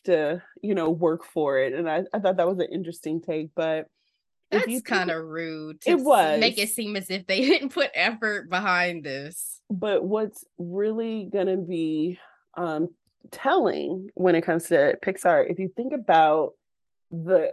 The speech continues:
Speaker 1: critically acclaimed projects that they put out, it went straight to streaming. And so this is one of the first projects that they put back in the theater. So we're talking Luca, Soul,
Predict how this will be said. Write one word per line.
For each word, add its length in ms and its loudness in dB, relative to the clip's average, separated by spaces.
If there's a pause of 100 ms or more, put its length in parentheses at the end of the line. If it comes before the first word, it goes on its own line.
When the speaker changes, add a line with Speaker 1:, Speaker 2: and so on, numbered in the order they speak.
(160)
Speaker 1:
critically 460 -2
acclaimed 920 -2 (180)
projects 460 -2
that 140 -10
they 80 0
put 220 0
out, 240 4 (100)
it 120 -4
went 200 -2
straight 300 -8
to 80 -18
streaming. 680 -4
And 120 -8
so 420 -2 (420)
this 220 0
is 160 -4
one 240 2
of 80 2
the 60 -2
first 480 -2
projects 500 4
that 140 -6
they 120 0
put 300 -6
back 240 0
in 140 -4
the 80 -10
theater. 400 -2
So 160 -4
we're 140 -2
talking 500 -8
Luca, 600 0
Soul, 800 2